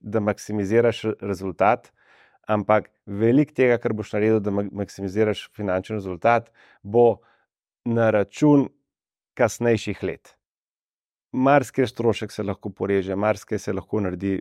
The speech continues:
v podjetju, da pač maksimiziraš rezultat, in to ni dobro za podjetje in to tudi kupci so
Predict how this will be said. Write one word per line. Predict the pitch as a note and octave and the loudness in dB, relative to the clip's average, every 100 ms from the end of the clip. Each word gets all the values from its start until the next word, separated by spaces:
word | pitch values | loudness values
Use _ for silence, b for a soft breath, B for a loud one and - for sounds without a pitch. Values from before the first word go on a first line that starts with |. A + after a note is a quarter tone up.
| - | -8
v | G2+ | -8
podjetju, | G#2 A2 G#2+ G#2+ G2+ | 0 0 0 -2 -4
da | |
pač | - G#2 - | -4 -8 -8
maksimiziraš | G2 - G2 A2 A2 G#2+ G#2 | -12 -8 0 2 2 0 -4
rezultat, | G2+ G2 A#2 A#2 - _ _ | -6 2 4 2 0 _ _
in | - A2+ G#2+ - _ | -6 -4 -4 -8 _
to | B2 A#2+ | -2 -2
ni | A#2 | 0
dobro | G2+ G2 A2 | 2 2 0
za | G#2 | -4
podjetje | G2+ G#2 A2 A2+ A#2+ G#2+ | -6 -4 -2 -2 -4 -8
in | A2 | -6
to | A#2 | -6
tudi | G#2+ A#2 - | -6 -10 -6
kupci | - D3 - B2+ | -2 -2 -2 0
so | - A#2+ | 4 4